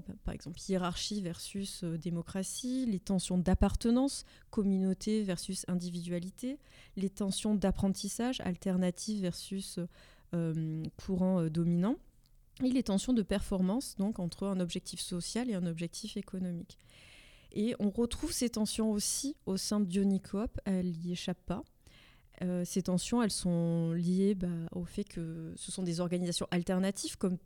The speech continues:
des structures de l'économie sociale et solidaire, donc forcément elles s'inscrivent, euh,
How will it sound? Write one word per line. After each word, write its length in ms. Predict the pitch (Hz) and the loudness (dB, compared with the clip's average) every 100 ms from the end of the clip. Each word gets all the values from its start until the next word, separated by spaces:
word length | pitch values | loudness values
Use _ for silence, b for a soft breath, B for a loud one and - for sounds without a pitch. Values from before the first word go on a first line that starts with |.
| - _ - | -16 _ -6
des 80 | 180 | -6
structures 440 | - 180 - 180 | -4 -8 -6 -2
de 80 | 175 | 0
l'économie 440 | 170 - 175 175 | 0 0 2 2
sociale 300 | 165 165 170 | 0 -2 0
et 60 | 160 | -2
solidaire, 320 | - 185 262 | -4 -2 0
donc 120 | 202 | 0
forcément 560 | - 196 - 202 202 202 | -2 -6 -4 -4 -2 -2
elles 120 | 175 | -4
s'inscrivent, 640 | - 175 - - 202 175 b b b b - | -4 -8 -8 -8 -6 -6 b b b b -8
euh, 640 | 175 165 160 160 160 156 156 | -4 -2 -2 -4 -4 -6 -6